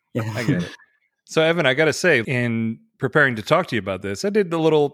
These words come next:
Speaker 2: peeking around, and my kids were around when I was doing it. And I was trying to tell them that you do some really cool development stuff on Expo and React Native and everything. And they,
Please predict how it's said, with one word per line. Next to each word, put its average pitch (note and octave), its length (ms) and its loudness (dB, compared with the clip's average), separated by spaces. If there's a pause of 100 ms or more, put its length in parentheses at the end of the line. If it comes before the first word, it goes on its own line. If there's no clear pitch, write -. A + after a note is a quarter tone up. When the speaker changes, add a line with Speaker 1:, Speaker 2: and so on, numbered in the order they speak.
(120)
Speaker 2:
peeking D#3 240 -2
around, A#2+ 380 4
and A2 100 0
my G#2+ 100 0
kids C#3 320 -2
were A2+ 160 2
around G#2 220 0
when G#2 100 -2
I G2+ 60 -2
was F#2+ 100 -6
doing G#2 260 -4
it. F3+ 120 -6 (140)
And B2 180 2
I A#2 60 4
was A2+ 100 0
trying C#3+ 220 2
to A#2 80 2
tell F3 240 4
them D#3 240 2
that A#2+ 160 2
you A2+ 120 -2
do A2+ 140 -2
some G#2 400 -4
really B2 220 2
cool B2 340 2
development A#2 540 0
stuff B2 340 0
on G2+ 140 -2
Expo B2 500 0
and G#2+ 140 -2
React A#2 280 2
Native B2 300 2
and B2 80 0
everything. A#2+ 460 0
And A2+ 80 -2
they, A2 140 -2